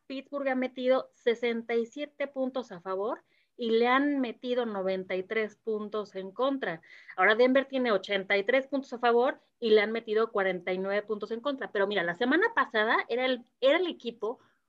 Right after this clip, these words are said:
con menor puntos en contra. Y nada más por ir con un equipo que no estaba en los últimos cinco, o sea, por ir contra Baltimore, ya no es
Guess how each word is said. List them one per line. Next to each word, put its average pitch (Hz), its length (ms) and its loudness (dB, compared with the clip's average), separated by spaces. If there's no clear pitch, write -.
con 240 260 6
menor 285 580 2
puntos 294 580 0
en 214 220 -6
contra. 285 540 -2
Y 294 100 2
nada 381 280 8
más 392 260 2
por 294 140 0
ir 302 180 -2
con 247 180 -2
un 277 140 -2
equipo 277 480 -4
que 202 100 -6
no 214 140 -4
estaba 226 320 -4
en 202 80 -8
los 180 120 -8
últimos 233 400 -8
cinco, 254 540 -2
o 170 60 -6
sea, 165 140 -14
por 180 180 -4
ir 208 140 -2
contra 220 400 0
Baltimore, 233 580 2
ya 214 240 6
no 233 260 4
es 220 380 0